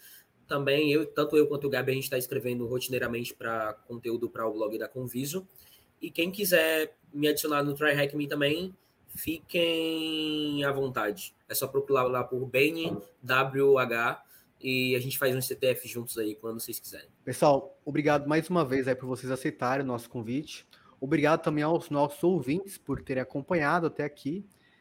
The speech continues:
Speaker 2: Espero que tenha contribuído aí com o aprendizado sobre o que é pentest. Bom, e também pra, caso vocês tenham interesse em aprender mais sobre a área e outros temas que envolvem não só cibersegurança, mas também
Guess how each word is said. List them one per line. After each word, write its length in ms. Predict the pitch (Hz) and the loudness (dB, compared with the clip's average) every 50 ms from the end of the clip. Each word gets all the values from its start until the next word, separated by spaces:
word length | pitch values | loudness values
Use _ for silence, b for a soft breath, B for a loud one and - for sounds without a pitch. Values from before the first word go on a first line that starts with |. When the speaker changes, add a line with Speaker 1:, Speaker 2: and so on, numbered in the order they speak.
| b b b | b b b
Speaker 2:
Espero 380 | 120 - - - 135 139 160 151 | -18 -12 -4 0 2 2 2 2
que 120 | - 143 | -2 -6
tenha 200 | - - 151 147 | -6 -4 -4 -4
contribuído 640 | - - 151 - - 170 165 151 151 151 147 139 | -4 -6 -10 -8 -8 -8 -6 -4 -4 -4 -2 -2
aí 60 | 139 131 | -2 -2
com 140 | - - | -2 -4
o 40 | 143 | -6
aprendizado 640 | 139 - - 151 160 156 - - 135 131 139 147 147 | -6 -4 -4 -4 -4 -4 -4 -2 -2 -2 -2 -2 -6
sobre 600 | - - - - 143 147 147 151 156 165 165 - _ b b b b b _ _ _ - - - - _ _ | -12 -10 -4 -2 -2 -2 -2 -4 -6 -6 -8 -10 _ b b b b b _ _ _ -20 -18 -18 -18 _ _
o 40 | _ | _
que 180 | - - 156 | -4 -2 0
é 260 | 139 135 143 160 147 - _ - | 0 0 0 -4 -8 -12 _ -8
pentest. 720 | 147 151 151 - - 117 107 104 - - - - - - _ _ _ _ b b b b b b b b b | -6 -6 -4 -2 -2 0 0 -2 -4 -8 -16 -20 -20 -20 _ _ _ _ b b b b b b b b b
Bom, 280 | - 139 147 151 156 175 | -2 0 0 2 2 0
e 40 | |
também 300 | 175 - 214 190 190 202 | 0 0 0 0 0 0
pra, 420 | 202 202 - 190 196 214 226 226 - _ _ _ | -2 0 2 2 4 2 2 0 -6 _ _ _
caso 300 | - 165 156 151 151 143 | 0 2 4 4 2 0
vocês 320 | 147 143 147 - 156 147 - | -4 -8 -8 -8 -8 -8 -4
tenham 200 | - 156 160 170 | -2 0 0 0
interesse 480 | 170 - 151 135 135 131 131 - - | 0 -2 -2 -2 -2 -2 -4 -8 -10
em 80 | 139 - _ _ _ _ _ _ _ - | -12 -12 _ _ _ _ _ _ _ -10
aprender 540 | - 117 117 - 147 131 113 131 147 151 139 | -8 -8 -6 -4 -4 -4 -2 0 0 0 0
mais 360 | 123 123 131 143 151 139 131 | 0 0 2 2 2 0 -2
sobre 280 | - - 120 104 117 110 | -4 -6 -6 -4 -2 0
a 80 | 113 | 0
área 260 | 135 135 - - 123 | 2 2 2 2 2
e 120 | 117 123 143 | 0 0 0
outros 320 | 160 175 175 - 131 - | 0 -2 -2 -6 -12 -12
temas 340 | - - 147 156 151 135 - | -8 -6 -4 -4 -4 -6 -8
que 140 | - - 127 | -8 -8 -8
envolvem 420 | 123 110 110 117 113 107 120 123 | -8 -6 -4 -4 -4 -4 -4 -6
não 140 | 135 147 143 | -6 -6 -6
só 340 | - - - 127 117 117 - B B B | -6 -4 -2 -2 -2 -2 -4 B B B
cibersegurança, 960 | B - - 127 123 120 127 - - 131 120 127 131 127 123 120 - - 117 | B -6 -4 -4 -2 -2 -4 -6 -8 -8 -6 -4 -4 -4 -4 -6 -8 -10 -12
mas 340 | 107 110 120 131 127 123 - | -8 -4 -4 -2 -4 -4 -6
também 380 | - 135 127 113 113 110 107 | -8 -8 -6 -6 -6 -6 -8